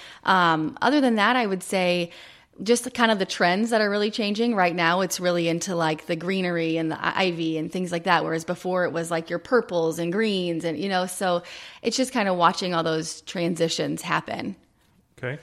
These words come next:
Speaker 2: Are there any trends that you're seeing kind of drift away that, you know,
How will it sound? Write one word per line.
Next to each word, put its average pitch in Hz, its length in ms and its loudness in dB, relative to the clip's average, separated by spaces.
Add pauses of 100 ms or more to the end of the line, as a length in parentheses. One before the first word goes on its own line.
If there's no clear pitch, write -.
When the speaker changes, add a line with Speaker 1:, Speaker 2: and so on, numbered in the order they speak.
(220)
Speaker 2:
Are 135 80 2
there 147 200 2
any 151 220 -2
trends 135 320 -4
that 123 100 -4
you're 117 160 -2
seeing 113 460 -6
kind 107 220 -4
of 92 160 -6 (400)
drift 107 280 -2
away 101 380 0 (400)
that, 107 180 -2 (600)
you 101 100 -4
know, 92 180 -2